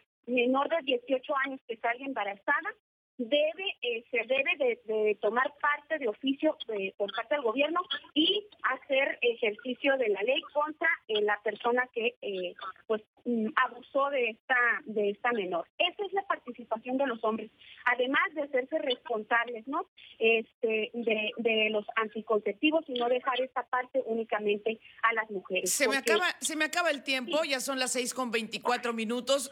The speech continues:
Speaker 2: Yo, eh, Marcela, eh, te pediría un comentario final de un minuto, igual,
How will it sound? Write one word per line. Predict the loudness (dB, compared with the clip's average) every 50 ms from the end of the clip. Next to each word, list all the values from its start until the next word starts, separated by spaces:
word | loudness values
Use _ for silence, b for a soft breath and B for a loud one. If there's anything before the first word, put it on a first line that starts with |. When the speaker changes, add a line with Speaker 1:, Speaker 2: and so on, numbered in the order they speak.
| -8 -4
Speaker 2:
Yo, | 0 2 2 4 2 2 2 0
eh, | 0 0 0
Marcela, | 0 0 -2 0 0 0 0 0 2 2 0 0 -2 -6 -10 -10 -4 -2
eh, | -2 -2 -2 -2
te | -4 -4 -4
pediría | -2 -2 -2 0 0 2 2 2 2 2 0 -2
un | -4 -4 -4 -4
comentario | -2 -2 -2 -2 -4 -2 -2 -2 0 0 -2
final | -4 -4 -6 -4 0 0 2 2 2 0 -2 -6 -10 -10
de | -6 -4 -2 -2
un | -2 -2 -2 -2
minuto, | -2 -2 -2 -4 -4 -2 0 0 0 0
igual, | -2 -2 0 2 2 2 2 0 -2